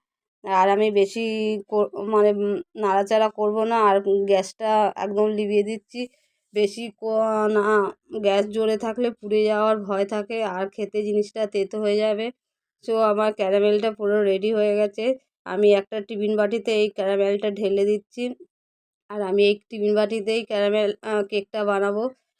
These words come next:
দেখো, ক্যারামেলটা আমার ঢালা হয়ে গেছে। ঢেলে আমি আস্তে আস্তে বাটির মধ্যে,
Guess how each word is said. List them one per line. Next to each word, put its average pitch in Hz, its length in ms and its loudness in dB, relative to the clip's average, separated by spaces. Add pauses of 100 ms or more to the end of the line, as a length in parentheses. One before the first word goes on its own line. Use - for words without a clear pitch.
দেখো, 196 240 -2
ক্যারামেলটা 202 600 0
আমার 202 220 0
ঢালা 196 280 -2
হয়ে 202 220 2
গেছে। 202 360 -2 (520)
ঢেলে 208 300 0
আমি 214 220 2
আস্তে 196 300 0
আস্তে 208 280 -2
বাটির 214 360 -2
মধ্যে, 208 240 0